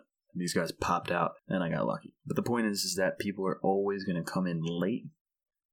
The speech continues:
and see what's around, especially if they still hear any amount of shooting. They're gonna go,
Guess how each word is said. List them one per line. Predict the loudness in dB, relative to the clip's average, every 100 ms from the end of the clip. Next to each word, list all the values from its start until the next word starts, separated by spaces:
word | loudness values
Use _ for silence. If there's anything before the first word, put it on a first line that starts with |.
| _ _ _
and | 0 0
see | 2 2 2 2
what's | 0 0 0
around, | -2 -2 -2 0 -2 -2
especially | -2 0 2
if | 0
they | 0
still | 0 2 4 4
hear | 2 -2 -4 -2
any | 2 4 4
amount | 4 4 2
of | 2
shooting. | 0 0 0
They're | 0
gonna | 0
go, | 0 -2